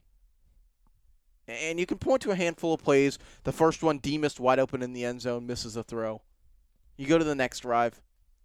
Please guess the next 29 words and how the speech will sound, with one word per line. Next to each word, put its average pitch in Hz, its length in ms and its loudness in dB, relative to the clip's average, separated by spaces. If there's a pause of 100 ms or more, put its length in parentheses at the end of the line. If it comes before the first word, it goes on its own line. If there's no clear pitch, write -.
(160)
throws 147 240 4
a 135 60 -4
ball 135 240 6
over 127 120 2
the 127 80 0
middle, 127 220 2
should 131 180 -4
be 123 100 0
a 117 40 -2
touchdown, 120 400 -2
throws 120 180 -2
it 123 60 -10
behind 120 260 -4
him, 117 80 -12
it's - 120 -16
an 123 80 -14
interception. 117 520 -8 (320)
And 196 140 0
it's 214 100 -2
hard 240 300 -2
to, 208 260 -2 (560)
it, - 140 -6
it's 226 220 -2
really 185 240 0
hard 170 260 2
to 170 60 -2
look 196 180 -4
at 131 180 4
it 131 140 0